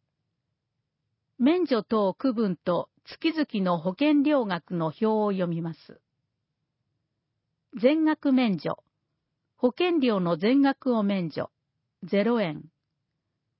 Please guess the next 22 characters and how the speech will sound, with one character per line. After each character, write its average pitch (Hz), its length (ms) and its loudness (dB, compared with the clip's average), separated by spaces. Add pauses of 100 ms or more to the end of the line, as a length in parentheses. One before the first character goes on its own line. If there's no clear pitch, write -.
(220)
納 302 280 4
付 302 180 2
猶 277 240 4
予。 156 260 -4 (800)
保 247 220 2
険 349 220 0
料 208 240 2
の 170 160 -2
全 277 260 2
額 269 340 0
を 226 120 0
猶 220 240 0
予。 - 240 -8 (340)
ゼ 190 200 0
ロ 233 180 0
円。 156 260 -8 (1300)
四 302 300 2
分 311 240 4
の 294 120 4
三 247 360 2
免 220 220 0
除。 - 220 -8